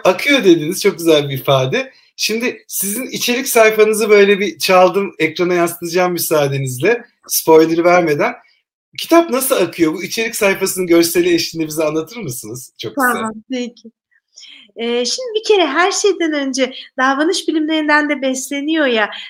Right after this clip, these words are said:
Speaker 2: e, biz bir aceleci toplumuz. Yani bir Akdenizlilik var içimizde. Bir de üstelik de sporla ilişkili veya bu tarz kendimizde bir sonuç elde etmek istediğimiz bir konuyla ilişkili olunca direktman mental başlıklı yere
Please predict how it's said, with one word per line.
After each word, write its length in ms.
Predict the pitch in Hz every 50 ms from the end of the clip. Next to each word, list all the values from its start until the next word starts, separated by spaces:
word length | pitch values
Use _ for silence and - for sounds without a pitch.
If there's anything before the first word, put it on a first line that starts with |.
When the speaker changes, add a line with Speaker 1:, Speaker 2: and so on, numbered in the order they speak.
| - - 254
Speaker 2:
e, 200 | 254 262 247 254
biz 220 | 330 453 - 381
bir 220 | 370 370 - - 277
aceleci 500 | 262 - 302 277 285 262 285 285 277 294
toplumuz. 640 | 254 220 208 - - - 202 196 196 202 202 214
Yani 260 | 240 226 226 226 226
bir 60 | 233 233
Akdenizlilik 800 | - 247 - - - 262 233 233 220 220 226 220 233 - _
var 100 | 240 226
içimizde. 640 | 226 214 - - - 208 208 202 196 202 214 208 202 - - - - _ _
Bir 120 | 277 254
de 140 | 277 269 247
üstelik 420 | 254 247 - - 277 262 262 262 262
de 60 | 240
sporla 580 | - - - - _ 262 262 254 254 247 247
ilişkili 600 | 240 247 233 233 220 - - - - 226 240 247
veya 360 | 233 233 226 233 233 226 226 226
bu 40 | 233 233
tarz 240 | - 254 247 240 - -
kendimizde 680 | 247 233 226 233 233 240 233 240 226 - - 254 247 247
bir 60 | 233
sonuç 400 | 226 - - 254 254 254 - 254
elde 200 | 233 226 226 233
etmek 240 | 226 - 226 226 226
istediğimiz 360 | - - 214 240 240 226 214
bir 60 | 214
konuyla 280 | _ - 240 240 233 233
ilişkili 360 | 226 226 220 - - 262 262
olunca 340 | 294 349 381 302 - 214 - - - - - - - - _ 262 269
direktman 680 | 302 320 359 381 370 370 - 254 247 240 240 240 247
mental 600 | 269 294 320 339 330 330 - 277 277 254 247 240
başlıklı 520 | 285 294 311 302 - - 277 269 - 262 277
yere 320 | 285 302 320 330 339